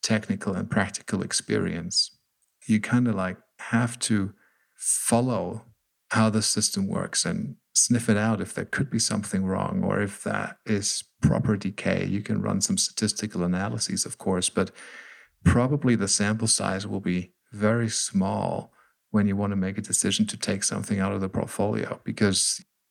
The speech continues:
I'm guessing you'll, you'll get a feeling that something's wrong when it stops working for, say, two years or something like that, right? The market doesn't make money for two or three years, or the system is kinda, like, moving sideways or going down for two or three years.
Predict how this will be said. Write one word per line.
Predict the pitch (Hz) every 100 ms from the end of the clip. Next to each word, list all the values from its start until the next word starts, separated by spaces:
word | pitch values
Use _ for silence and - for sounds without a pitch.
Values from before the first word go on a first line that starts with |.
| -
I'm | 104 98
guessing | 104 95 - 98
you'll, | 95 101 98 - - _ _ -
you'll | 117
get | 139 139
a |
feeling | 117 - 131 123 113
that | 101
something's | - 110 104 101 98
wrong | 107 101 98
when | 95 92
it | 87
stops | - - 104 -
working | 110 98 104 107
for, | - 104
say, | - 101
two | -
years | 101 95 90 - - _ _ _ -
or | 110
something | - 90 107
like | 101 -
that, | 90 -
right? | 107 98
The |
market | 107 110 110 113
doesn't | 101 95 92
make | 92 95
money | 90 90
for | - -
two | - 101
or | 98
three | - 92
years, | 87 - -
or | 104
the | 104
system | - 113 - 98
is | 90
kinda, | - 101
like, | 101 92
moving | 98 107 98
sideways | - 98 95 92 92
or |
going | 95 98 92 95
down | 95 98
for | 95 - -
two | - -
or | -
three | - -
years. | - - -